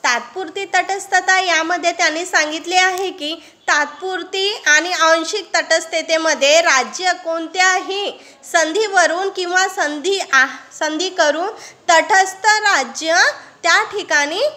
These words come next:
राहत नाही, कारण की तो तात्पुरता, तटस्थ राज्य हा तात्पुरत्या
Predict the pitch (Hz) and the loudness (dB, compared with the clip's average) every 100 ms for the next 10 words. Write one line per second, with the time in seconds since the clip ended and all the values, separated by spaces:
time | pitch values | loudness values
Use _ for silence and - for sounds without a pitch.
0 | - 262 269 269 339 440 - 311 302 320 | -8 -2 2 2 2 -2 -6 -2 -2 -2
1 | 247 208 - _ 311 277 311 359 392 - | -8 -10 -18 _ 0 0 0 -4 -8 -2
2 | 330 320 370 349 277 - - 403 - 359 | 4 4 4 2 0 -2 -8 -8 0 0
3 | 233 - - _ _ 269 254 285 294 294 | 0 -4 -18 _ _ -4 -2 -2 -4 -2
4 | 339 311 247 277 302 311 320 302 285 - | 0 2 0 0 -4 -4 -4 -4 -6 -16
5 | - _ - 262 - - 381 403 403 392 | -20 _ 0 0 0 -6 -6 -6 -4 2
6 | 311 320 | 4 4